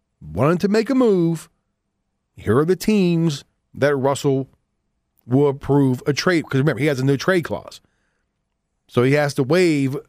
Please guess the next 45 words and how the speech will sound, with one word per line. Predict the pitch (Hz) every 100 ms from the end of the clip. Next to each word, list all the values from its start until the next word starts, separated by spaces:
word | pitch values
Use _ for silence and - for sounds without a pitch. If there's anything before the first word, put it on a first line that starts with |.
| _
the | 139
no | 139 131
trade | 127 - 120
clause, | 113 110 120 135
and | 127
here | 117 156
are |
the | 170
teams | - 165 147 151 - _ -
that | 113
he | 139
wants | 113 117
to | 139
go | 175 156
to. | - - _ _ _ _ _ _ _ _ _ _ _ _ _ _ _ _ _ -
So, | - 147 139 127 - _ _ _ _ _ _ _ _ _ _ _ _ _ _ _ _ _ _ -
on | 131 143
one | 220 233
hand, | 196 196 180
he's | 147
like, | 160 185
"Ah, | 233 226
I | 220
wanna | 226 214
stay | 233 214
in | 202
Seattle." | 226 233 220 196 180 - _ _ _ _ _ _ _ _ -
But | 135 180
on | 208
the |
other | 226 214
hand, | 196 208 202 175
here | 190 208
are |
the | 202
teams | 208 214 196
I |
wanna | 196 202
go | 196 208
to | 156 196
if | 165
you |
wanna, | 190 190
you | 185 180
know, | 170 170